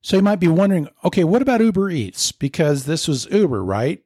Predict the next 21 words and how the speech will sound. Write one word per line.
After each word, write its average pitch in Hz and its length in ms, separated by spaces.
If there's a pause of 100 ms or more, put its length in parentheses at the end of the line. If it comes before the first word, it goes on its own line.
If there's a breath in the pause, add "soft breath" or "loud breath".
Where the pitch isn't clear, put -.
(140)
And 117 520
Uber 147 420
owns 123 440
Uber 113 320
Eats. 196 640 (1000 soft breath)
Well, 143 140
right 208 240
now 185 160
that 156 160
injunction 131 520
still 135 320
is 107 180
just - 480
against 123 600
Uber. 95 340
It's - 260
only 175 320
based 131 340
on 123 300
rideshare 107 500
drivers. 92 600